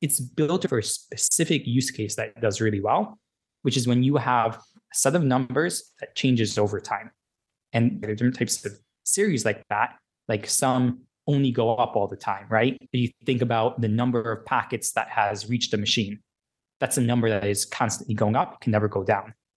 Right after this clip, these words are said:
So Prometheus has stuff that's optimized around that specific type of time series. Or if you think of tracking the latency in an application, then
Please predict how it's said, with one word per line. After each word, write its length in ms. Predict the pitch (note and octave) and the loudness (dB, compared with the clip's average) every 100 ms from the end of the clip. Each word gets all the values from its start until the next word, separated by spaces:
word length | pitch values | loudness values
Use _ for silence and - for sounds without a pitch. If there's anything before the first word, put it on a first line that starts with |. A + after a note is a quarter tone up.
| _ _ | _ _
So 100 | - | -10
Prometheus 760 | - C#3 D#3+ D#3 C3+ - - - - | -6 0 2 2 2 0 -4 -12 -10
has 360 | - D3+ C3 | 0 2 2
stuff 200 | - A2+ | 0 -4
that's 180 | G#2+ - - F3 | -4 -12 -4 -2
optimized 720 | F#3 - B2 A2 A2 - _ _ - - | -2 0 2 2 -2 -8 _ _ -2 0
around 360 | A#2 B2+ B2 A#2 | 2 4 4 4
that 260 | A#2+ - | 2 -2
specific 560 | - - - G#2 A#2 - | -8 -4 -2 -2 -4 -10
type 240 | - G#2+ | -10 -10
of 80 | G#2+ | -6
time 220 | B2+ G#2 | -2 -2
series. 580 | G#2+ A2+ - - - - _ _ _ C3+ | -2 -6 -8 -6 -6 -6 _ _ _ -2
Or 80 | |
if 100 | B2 | 0
you 80 | B2+ | 0
think 280 | - C#3+ C#3 | -2 0 2
of 280 | B2+ A2+ - - | 2 0 -8 -2
tracking 380 | C3 - B2 | -2 0 0
the 60 | G#2+ | 2
latency 520 | A#2+ A#2+ B2 A2+ A2 | 0 -2 -2 -2 0
in 120 | G#2+ | 0
an 120 | G#2+ A2+ | 0 -2
application, 840 | - - - F#3+ E3+ A#2 G#2+ - _ _ _ | -4 -8 -2 0 0 -2 -4 -6 _ _ _
then 340 | - A#2 A2 | 0 2 2